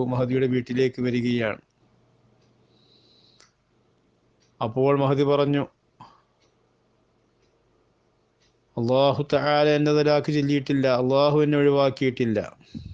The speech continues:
അല്ലാഹുവിൻ്റെ റസൂൽ എന്നെ ഒഴിവാക്കി" എന്ന ആ സങ്കടം തൻ്റെ അമ്മാമനുമായി പങ്കിടുകയാണ്.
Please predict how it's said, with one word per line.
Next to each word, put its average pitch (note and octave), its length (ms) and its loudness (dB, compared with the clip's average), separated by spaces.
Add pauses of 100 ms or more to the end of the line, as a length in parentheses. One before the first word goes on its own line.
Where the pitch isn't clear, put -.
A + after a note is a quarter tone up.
(1900)
അല്ലാഹുവിൻ്റെ C3+ 520 2
റസൂൽ C#3 380 0
എന്നെ C#3+ 160 2
ഒഴിവാക്കി" C#3+ 580 0 (140)
എന്ന C3+ 260 -2
ആ C#3 140 0
സങ്കടം C#3 540 -2 (1000)
തൻ്റെ C3 260 -2
അമ്മാമനുമായി C#3+ 760 0
പങ്കിടുകയാണ്. C3 800 -2